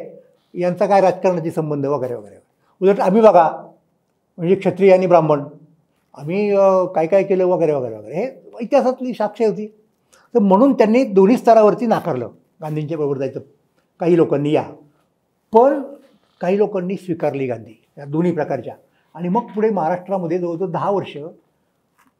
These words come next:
लोकमान्य टिळकांच्या अनुयायांमध्ये हा संघर्ष चालू होता की गांधीजींच्याकडे जायचं की न जायचं. काही जायचं म्हणणारे होते, काही न जायचं म्हणणारे होते.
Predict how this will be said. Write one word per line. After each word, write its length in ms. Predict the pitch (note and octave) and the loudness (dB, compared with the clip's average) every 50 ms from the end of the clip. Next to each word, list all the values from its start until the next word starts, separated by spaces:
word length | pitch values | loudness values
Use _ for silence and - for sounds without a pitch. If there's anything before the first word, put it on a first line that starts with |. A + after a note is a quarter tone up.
| _ _ _ _ _ - | _ _ _ _ _ -8
लोकमान्य 360 | F3+ D#3+ E3+ F#3+ A#3 A#3+ C4 | -8 -6 -2 0 0 2 0
टिळकांच्या 520 | B3+ B3+ A#3+ A3+ - A#3 A3+ A3 C4 C4 C4+ | 0 0 -2 0 0 0 0 2 2 2 2
अनुयायांमध्ये 720 | - - G3+ F#3+ G3+ A3 A#3+ A#3+ C4 B3+ B3 B3 C4 C4+ | 2 -2 -2 2 4 6 6 6 4 4 4 6 6 6
हा 80 | C#4+ C4+ | 6 4
संघर्ष 360 | - A#3 A3+ A3 A3+ - A3+ | 2 0 0 0 0 0 0
चालू 220 | F#3 G3+ F3+ E3 | 2 4 4 4
होता 280 | D3+ C3 - A2+ - - _ _ _ _ _ _ _ _ _ _ _ _ _ | 2 0 -2 -8 -16 -20 _ _ _ _ _ _ _ _ _ _ _ _ _
की 60 | - G#3+ | -6 -2
गांधीजींच्याकडे 680 | F3+ F3 E3+ E3+ F#3 F3+ G3 G3+ G3+ G#3+ G3+ G#3 G#3 | 0 0 0 0 0 -2 -2 -2 -2 -2 -4 -2 -2
जायचं 280 | G3 F#3+ F3+ F3 - G3 | 0 0 0 0 0 -4
की 140 | F#3+ - F#3+ | -4 -4 -2
न 120 | E3+ D#3+ | -2 -2
जायचं. 300 | C3+ B2+ A2 - - - - _ _ _ _ _ _ _ _ _ _ _ | -2 -2 -6 -8 -14 -20 -20 _ _ _ _ _ _ _ _ _ _ _
काही 160 | - D#3+ E3+ F3+ | -6 -2 0 2
जायचं 300 | E3 E3+ F3 F3 A#3+ A3 | 2 2 2 2 0 0
म्हणणारे 260 | G3+ F#3+ G3 G#3 G#3+ | 0 0 -2 -2 -4
होते, 200 | G#3 G#3 A3+ G#3 | -4 -4 -6 -4
काही 240 | G3 F3+ E3+ F3 F#3 | -4 -4 -4 -4 -6
न 120 | - D3 D3 | -8 -10 -10
जायचं 220 | D3 C3+ C3 D3 | -10 -10 -10 -10
म्हणणारे 260 | C3 B2 B2 B2 A#2+ | -12 -12 -12 -14 -14
होते. 200 | A#2 A2 - - | -14 -18 -20 -20